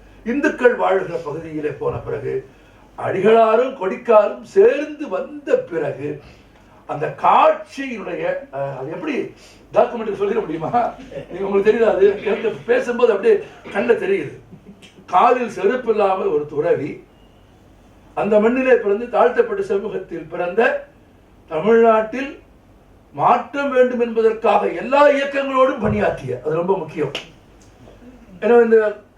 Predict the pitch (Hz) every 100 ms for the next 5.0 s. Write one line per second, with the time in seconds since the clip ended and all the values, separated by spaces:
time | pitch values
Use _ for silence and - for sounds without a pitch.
0 | _ 233 - 262 262 240 226 240 240 202
1 | - 214 - - - - 135 202 233 277
2 | - - 175 202 - 208 202 220 214 220
3 | 214 214 214 214 - - _ - - -
4 | 160 190 196 202 208 220 226 220 220 208